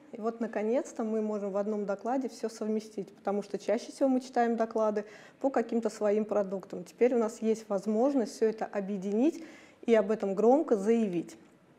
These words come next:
Если мы говорим о, о реалиях, трендах, которые есть на сегодняшний момент, а, жаль, что данная статистика не наша.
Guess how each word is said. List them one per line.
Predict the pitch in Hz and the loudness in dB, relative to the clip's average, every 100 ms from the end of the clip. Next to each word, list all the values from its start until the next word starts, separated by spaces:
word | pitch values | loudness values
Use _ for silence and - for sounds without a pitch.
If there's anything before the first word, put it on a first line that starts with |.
| - - | -20 -2
Если | 247 339 | 0 4
мы | 302 | 4
говорим | 262 247 233 269 - | 6 4 4 2 0
о, | 214 220 202 202 - - - | 0 2 2 0 -8 -20 -8
о | 214 208 202 196 190 | -4 -2 -2 -2 0
реалиях, | 208 233 285 277 262 - | 4 6 6 4 2 0
трендах, | 214 233 269 240 - | 4 6 6 2 0
которые | 208 220 214 | -2 0 2
есть | 220 220 | 2 0
на | 208 | -4
сегодняшний | - 202 202 196 208 | -2 -2 0 -2 0
момент, | 202 220 277 349 - - - - - - - | 2 4 2 0 -8 -20 -20 -20 -20 -20 -6
а, | 226 214 208 | 0 2 2
жаль, | 208 262 214 - | 6 6 6 0
что | - 214 | -4 0
данная | 214 220 208 | 4 4 2
статистика | - 220 214 - 202 | -2 -4 -6 -6 -2
не | 202 277 | 2 4
наша. | 269 202 196 - 262 | 4 2 0 0 -2